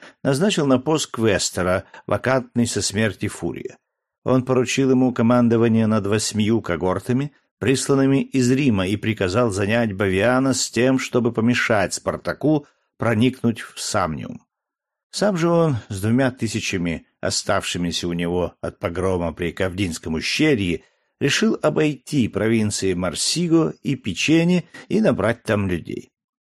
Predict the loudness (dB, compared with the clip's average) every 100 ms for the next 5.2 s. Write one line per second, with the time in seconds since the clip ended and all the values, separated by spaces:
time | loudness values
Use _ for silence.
0 | _ _ _ -6 -2 2 2 4 4 2
1 | 2 2 2 2 2 -2 0 0 0 0
2 | -4 0 2 2 0 -2 -2 0 2 2
3 | 2 2 0 0 2 2 2 0 2 2
4 | 0 -2 -2 0 0 -2 -2 -2 0 0
5 | 0